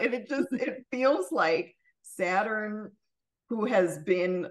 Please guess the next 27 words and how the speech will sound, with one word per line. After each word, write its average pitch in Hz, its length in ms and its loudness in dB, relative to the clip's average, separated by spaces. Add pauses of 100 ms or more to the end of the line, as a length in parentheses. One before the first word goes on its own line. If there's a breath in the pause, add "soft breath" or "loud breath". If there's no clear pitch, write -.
you 214 160 -4
know, 156 460 2
in 190 140 2
a 190 60 4
very 185 460 4
<laughs> - 100 -2
hard 247 320 6
aspect - 580 0
my 254 180 2
whole 214 300 -2
life. 175 400 -2 (680 soft breath)
But, 226 260 2
like, 214 360 0
it, 185 240 -8 (100)
I, 175 260 2
I 226 200 6
also 233 340 0
think, 185 220 -4
I 160 120 0
think 190 280 -8
about 160 600 -2
that, 190 240 0
even 185 380 -8
that, 165 340 2
like, 123 320 -6 (460)
Libra 190 720 0
Aries 160 500 4